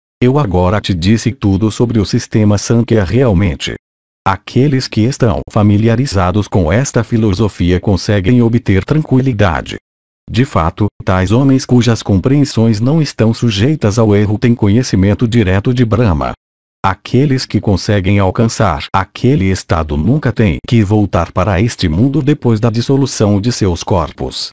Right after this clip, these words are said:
Enquanto em relação àqueles que são citados como sendo emancipados nesta vida, pujança,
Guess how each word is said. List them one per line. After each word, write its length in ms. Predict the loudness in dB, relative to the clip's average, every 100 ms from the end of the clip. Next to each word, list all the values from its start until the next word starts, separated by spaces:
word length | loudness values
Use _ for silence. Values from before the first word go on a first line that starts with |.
| _ _
Enquanto 460 | -2 0 0 0 2
em 80 | 2
relação 640 | 2 0 0 0 0 0
àqueles 580 | 0 0 0 -2 -8 -10 -2
que 120 | -2
são 200 | 0 -2
citados 640 | 0 -2 0 0 0 -2
como 300 | 0 2 2
sendo 320 | 0 0 2 2
emancipados 840 | 2 0 -2 -2 0 2 0 0
nesta 280 | -2 -2 -2
vida, 380 | 2 0 0 -6 -6 0
pujança, 640 | 0 2 0 0 -2